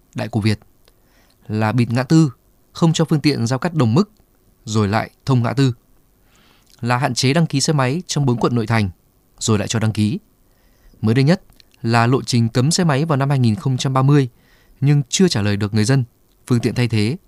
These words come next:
là gì. Là đề án thu phí vào nội đô, nhưng không vì mục tiêu kinh tế,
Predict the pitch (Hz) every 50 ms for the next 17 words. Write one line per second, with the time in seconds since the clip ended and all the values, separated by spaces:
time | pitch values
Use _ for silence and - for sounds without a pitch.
0 | _ _ - 104 104 98 90 104 98 87 - _ _ _ _ _ _ _ _ _
1 | _ _ _ _ _ _ _ - 104 104 101 101 107 104 104 101 113 - 165 151
2 | - - 131 120 147 160 135 131 123 139 147 151 147 - - _ _ _ _ _
3 | _ _ - 139 151 156 156 - - 180 170 165 139 135 123 113 107 101 - 127
4 | 123 - 127 120 120 113 110 120 180